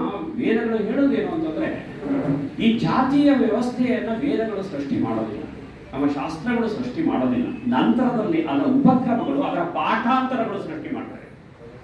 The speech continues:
"ಜನ್ಮನೇ ಜಾಯತ-, ಜಾಯತೆ ಶೂದ್ರ, ಜನ್ಮನೇ ಜಾಯತೆ ಶೂದ್ರ, ಸಂಸ್ಕಾರ ದ್ವಿಜ ಇಚ್ಛತೆ" ಅಂತ ಹೇಳುತ್ತೆ ಶಾಸ್ತ್ರ.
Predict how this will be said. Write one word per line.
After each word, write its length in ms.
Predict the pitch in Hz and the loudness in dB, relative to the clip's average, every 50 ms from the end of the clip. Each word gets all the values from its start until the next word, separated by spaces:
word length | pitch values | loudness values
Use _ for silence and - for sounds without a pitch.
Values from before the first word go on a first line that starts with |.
| - - - - - - - - - - - - - - - - - - - - - | -20 -20 -20 -20 -20 -20 -20 -20 -20 -18 -18 -18 -18 -16 -16 -16 -16 -16 -14 -8 4
"ಜನ್ಮನೇ 640 | - 240 233 262 277 285 285 277 285 285 294 285 - | 6 6 8 8 8 8 6 6 6 6 4 4 4
ಜಾಯತ-, 720 | 208 190 208 240 240 247 247 254 247 247 247 247 - - | 2 4 4 4 4 4 4 4 4 2 2 0 0 0
ಜಾಯತೆ 520 | 190 190 214 226 233 226 233 233 240 240 | -2 0 2 0 0 0 0 0 2 0
ಶೂದ್ರ, 380 | 233 - 240 - - - - 190 - - - - - - - - - - - - - - - - - - - - - 254 | 2 2 2 2 2 0 0 -2 0 0 0 -2 -2 -6 -8 -10 -10 -10 -12 -14 -16 -14 -14 -16 -16 -18 -20 -18 -8 -2
ಜನ್ಮನೇ 540 | - 196 220 254 254 262 262 254 254 262 262 | 0 2 4 6 6 6 6 6 4 4 4
ಜಾಯತೆ 680 | 254 - 180 214 226 226 220 220 220 214 214 202 208 | 2 0 0 2 2 0 2 0 0 2 2 2 2
ಶೂದ್ರ, 260 | - 226 240 - 208 190 170 165 156 - - - - - - - - | 0 0 -2 -2 -2 -2 -2 -2 -2 -4 -4 -6 -10 -12 -12 -10 -6
ಸಂಸ್ಕಾರ 960 | - 196 220 254 247 240 - 233 208 196 185 175 165 165 170 208 202 - - - - - - - - - - - - | -2 0 2 2 2 0 -2 -2 -2 0 2 2 2 2 0 -2 -4 -6 -10 -14 -16 -18 -20 -20 -20 -20 -20 -16 -4
ದ್ವಿಜ 200 | - - 190 - | 0 0 2 4
ಇಚ್ಛತೆ" 840 | 254 262 262 262 - - - - 175 - - - 330 - - - - - | 4 4 4 4 2 0 0 -2 -2 -2 0 0 0 0 -2 -2 -6 -8
ಅಂತ 100 | - - | -8 -6
ಹೇಳುತ್ತೆ 400 | 226 226 220 - - 135 - - | -4 -4 -4 -4 -6 -8 -8 -8
ಶಾಸ್ತ್ರ. 280 | - - - - - | -10 -12 -12 -14 -18